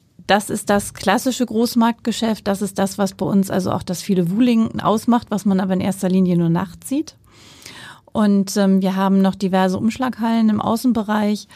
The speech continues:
Da sitzen noch weitere Firmen, die dann, ähm, etwas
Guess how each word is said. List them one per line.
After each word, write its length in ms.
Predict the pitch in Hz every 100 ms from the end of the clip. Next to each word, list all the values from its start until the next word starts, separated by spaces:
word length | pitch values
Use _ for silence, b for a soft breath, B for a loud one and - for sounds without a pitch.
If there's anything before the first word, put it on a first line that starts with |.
| B B B B
Da 180 | - 196
sitzen 340 | 190 196 -
noch 200 | 190 175
weitere 400 | 175 202 233 202
Firmen, 580 | 196 - 202 202 196 190
die 160 | 190 185
dann, 500 | 180 180 185 185 196 - -
ähm, 300 | - 185 185
etwas 580 | - - 175 170 -